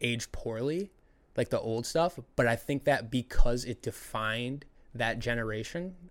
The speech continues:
for rap music as, like, a horrorcore, like, like, part, like, you would have a lot of different types of things. I mean, the other thing is, if you look at Detroit now, like, the shit that Detroit is doing and Michigan is doing as a whole,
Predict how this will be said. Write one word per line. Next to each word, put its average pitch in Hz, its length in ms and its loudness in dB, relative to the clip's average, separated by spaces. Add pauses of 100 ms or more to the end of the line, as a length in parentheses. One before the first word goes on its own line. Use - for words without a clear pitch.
(140)
for 147 160 0
rap 139 280 0
music 165 520 -4
as, 117 200 0
like, 113 320 -2
a 110 80 0
horrorcore, 120 840 0
like, 104 300 -4 (460)
like, 110 340 -2 (480)
part, 151 420 4
like, 131 160 -2
you 165 80 2
would 185 100 4
have 170 380 2
a - 20 -2
lot 113 240 -2
of 107 80 -12
different 101 300 -10
types 110 200 -6
of - 60 -16
things. 110 180 -8 (240)
I - 60 -4
mean, 170 160 2
the 170 80 0
other 208 140 -2
thing 151 220 -2
is, 120 120 -4
if 120 220 -8
you 131 180 -4
look 139 220 -2
at 170 100 -4
Detroit 127 420 -4
now, 113 220 -2
like, 104 160 -10
the 120 60 -6
shit 131 160 -8
that 160 160 -6
Detroit 127 320 -4
is 110 80 -8
doing 117 260 -2
and 110 100 -6
Michigan 123 300 -6
is 117 80 -6
doing 117 240 -8
as 117 100 -8
a 117 60 -4
whole, 107 420 -4